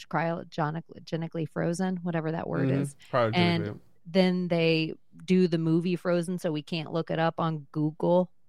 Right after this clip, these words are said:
Speaker 1: because every time you put in Disney Frozen, it just comes out with Let It Go.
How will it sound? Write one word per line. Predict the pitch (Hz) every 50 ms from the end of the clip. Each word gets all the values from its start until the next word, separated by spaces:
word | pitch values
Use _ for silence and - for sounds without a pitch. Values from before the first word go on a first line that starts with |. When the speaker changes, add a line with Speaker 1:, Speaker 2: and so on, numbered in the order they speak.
| - - - - - -
Speaker 1:
because | 175 160 - - 165 156 156 147 - - -
every | - 165 156 170 165
time | - 175 156 160
you | 160 151
put | - 180 165
in | 165 165
Disney | 151 160 156 - 170 160
Frozen, | - - 160 156 160 156 175 170
it | 160 151
just | - 147 143 -
comes | - 165 160 156
out | 165 151 151
with | 165 156
Let | 160 156 151 156
It | - -
Go. | 156 151 151 165 180 175